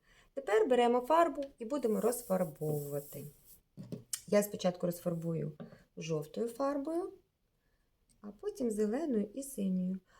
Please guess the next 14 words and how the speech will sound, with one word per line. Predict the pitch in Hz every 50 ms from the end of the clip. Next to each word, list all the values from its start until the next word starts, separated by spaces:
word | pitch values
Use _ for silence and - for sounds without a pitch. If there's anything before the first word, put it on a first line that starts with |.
| _ _ _
Ви | 370 349
можете | 294 269 254 254 - 233 220
взяти | 208 208 220 214 208 214 208
фарбу | 196 - - 226 269 320 277 220 214
і | 202
розфарбувати | 196 190 - 196 190 185 180 190 185 196 196 190 - -
інвентар, | 202 - - 190 185 180 185 190 196 277 311 349 349 349 - - - _ _ _
як | - 330 330 -
вам | 247 214
подобається. | 196 - 180 160 175 170 165 - 165 165 165 - - - - 180 - _ _ - - - _ _ _ _ _ _ _ _ _ _ _ - - _ _ _
Так, | - 185 165 - _ _
почну | - 196 - - 277 294
з | 277 - - -
обруча | 190 185 185 175 190 202 190 - -